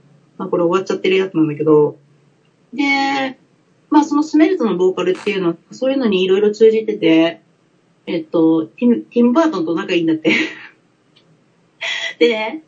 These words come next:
なんかティム・バートンと、あの、話した時に、すっげえボロボロの長い靴下はず-、履いてたんだって。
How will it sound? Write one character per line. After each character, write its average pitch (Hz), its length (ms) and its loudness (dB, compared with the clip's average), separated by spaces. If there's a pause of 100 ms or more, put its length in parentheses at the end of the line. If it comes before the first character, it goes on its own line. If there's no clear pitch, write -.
(120)
な 254 120 -6
ん 226 40 -10
か 208 100 -12
テ 262 160 -12
ィ 262 100 -8
ム・ 277 160 -6
バ 330 200 0
ー - 80 -8
ト 185 80 -14
ン 170 200 -10
と、 330 460 -2 (680)
あ 180 180 -10
の、 170 280 -6
話 208 360 -8
し 214 80 -10
た 185 120 -8
時 160 240 -6
に、 190 400 -2
す - 160 -10
っ 208 80 -10
げ - 140 0
え - 20 0
ボ 208 160 -2
ロ 202 100 -4
ボ 196 80 -8
ロ 202 100 -6
の 202 160 -10
長 196 240 -2
い 208 100 0
靴 - 180 -14
下 175 160 -12
は 170 100 -8
ず-、 143 140 -6
履 - 180 -10
い - 60 -8
て 185 80 -4
た 165 80 -4
ん 147 60 -8
だ 151 80 -8
っ - 20 -10
て。 214 340 -4